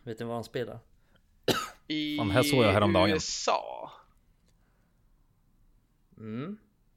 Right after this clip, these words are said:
Speaker 2: De förenade
Speaker 1: Cincinnati.
Speaker 2: Cincinnati. Ja, jävla fint namn.
Speaker 1: Mm.
Speaker 3: Ja.
Speaker 2: Och James Weir, han spelade i Ungern.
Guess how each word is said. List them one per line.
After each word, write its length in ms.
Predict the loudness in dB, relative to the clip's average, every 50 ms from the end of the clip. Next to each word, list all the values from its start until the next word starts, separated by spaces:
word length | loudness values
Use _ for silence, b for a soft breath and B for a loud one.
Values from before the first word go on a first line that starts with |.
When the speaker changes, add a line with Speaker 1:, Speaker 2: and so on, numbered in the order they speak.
| _
Speaker 2:
De 120 | _ -14 -10
förenade 560 | -8 -6 -4 -4 -4 -2 -4 -6 -4 -2 -2
Speaker 1:
Cincinnati. 720 | 0 0 0 0 0 2 2 2 0 -2 -4 -8 -10 -10 -10 -16 _ _ _ _ _
Speaker 2:
Cincinnati. 1000 | -20 -20 -14 -12 -12 -12 -12 -12 -12 -12 -10 -10 -10 -10 -12 -14 -20 -20 -20 -20 -20 -20 _ _ _ _ -20
Ja, 60 | -20 -20 -20
jävla 160 | -20 -20 -20
fint 320 | -20 _ -20 -20 -20 _ -20
namn. 160 | -20 -20 -20 _ _ _ _ -20
Speaker 1:
Mm. 280 | -18 -16 -16 -16 -18 -20 _ _ _ _ _ _ -10
Speaker 3:
Ja. 260 | -10 -8 -8 -10 -12 -16 _ -4
Speaker 2:
Och 220 | 0 2 2 2 4
James 340 | 4 2 2 2 0 -4 -6
Weir, 280 | -2 2 2 2 2
han 120 | 2 -2 -6
spelade 400 | -6 -6 -6 -6 -6 -6 -6 -6 -6 -6
i 120 | -6 -4
Ungern. 640 | -2 -2 -2 -2 -4 -8 -10 -10 -12 -14 -14 -10 -10